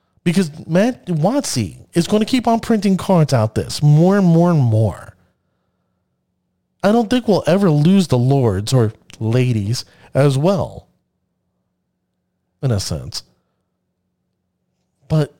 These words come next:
English, or the way this is written, should be in, definitely considered key when coming up with keywords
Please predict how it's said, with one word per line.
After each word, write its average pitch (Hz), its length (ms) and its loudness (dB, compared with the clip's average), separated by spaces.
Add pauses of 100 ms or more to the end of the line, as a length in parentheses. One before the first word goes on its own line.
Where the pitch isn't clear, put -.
(100)
English, 196 760 -2 (560)
or 127 240 2
the 135 120 0
way 143 580 0
this 139 260 -2
is 131 160 2
written, 127 720 -2 (1000)
should - 640 -4
be 175 460 -2
in, 156 240 2 (680)
definitely 202 320 -2
considered 147 760 -2 (2000)
key 165 720 -6 (1500)
when 165 280 0
coming 160 360 0
up 147 100 -2
with 143 120 -8
keywords 117 1000 -2